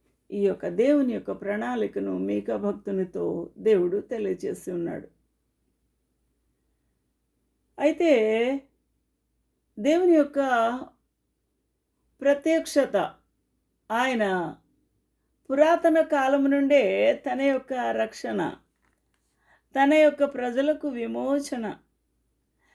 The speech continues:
మానవాళిని ఏ విధంగా ఆయన సంరక్షించుకోవాలి అనుకున్నాడో అనే సత్యాన్ని ఆ ప్రభు ముందుగానే ఆదాం అవ్వలతోనే చెప్పి ఉన్నాడు.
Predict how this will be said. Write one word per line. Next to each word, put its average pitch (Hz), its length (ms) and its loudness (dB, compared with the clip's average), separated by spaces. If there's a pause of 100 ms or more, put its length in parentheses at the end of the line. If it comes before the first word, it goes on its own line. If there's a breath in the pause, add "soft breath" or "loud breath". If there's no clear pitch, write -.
(160)
మానవాళిని 262 1040 2
ఏ 254 160 0
విధంగా 214 420 -4
ఆయన 190 220 -2
సంరక్షించుకోవాలి 254 1200 -2
అనుకున్నాడో 214 1160 0 (540 soft breath)
అనే 302 320 4
సత్యాన్ని 302 840 2 (680)
ఆ 208 140 0
ప్రభు 190 380 -4
ముందుగానే 190 840 2 (2500)
ఆదాం 247 420 4
అవ్వలతోనే 208 680 -2
చెప్పి 220 380 -6
ఉన్నాడు. - 360 -10